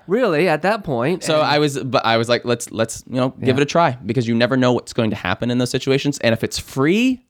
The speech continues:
Speaker 2: go
Speaker 1: You gotta
Speaker 2: try it.
Speaker 1: take
Speaker 2: What do
Speaker 1: it.
Speaker 2: you have to lose? You
Speaker 1: Yeah.
Speaker 2: know, if you can get the time off of work, and if, in my case, this was my work, so I was like, "Well, this is what I'm gonna do that day."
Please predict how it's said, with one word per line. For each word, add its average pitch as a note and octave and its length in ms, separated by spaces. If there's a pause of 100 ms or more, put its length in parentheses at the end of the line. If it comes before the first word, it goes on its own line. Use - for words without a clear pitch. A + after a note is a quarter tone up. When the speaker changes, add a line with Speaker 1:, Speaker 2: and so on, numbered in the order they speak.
(500)
Speaker 2:
go G#3 100
Speaker 1:
You - 40
gotta A3+ 100
Speaker 2:
try A3 220
it. A3+ 80
Speaker 1:
take A#2+ 80
Speaker 2:
What G#3 100
do G#3+ 40
Speaker 1:
it. A3+ 40
Speaker 2:
you G#3+ 60
have G#3+ 240
to G#3+ 80
lose? G#3+ 560 (220)
You C#3 80
Speaker 1:
Yeah. - 80
Speaker 2:
know, D3 60
if D3 80
you D3+ 100
can D#3 280
get D#3 140
the - 60
time C3+ 340
off B2+ 300
of A2+ 240
work, A2+ 300
and G#2+ 160
if, F#2+ 100 (120)
in G#2+ 120
my G#2+ 140
case, A#2 320 (380)
this A#2+ 160
was A2+ 240
my F#2 160
work, F2+ 320
so G#2+ 160
I F#2 80
was G2+ 160
like, G2+ 220
"Well, C3 280
this A2 280
is A#2 140
what G2+ 160
I'm A2+ 80
gonna B2+ 160
do D3+ 180
that F#2+ 200
day." G2+ 280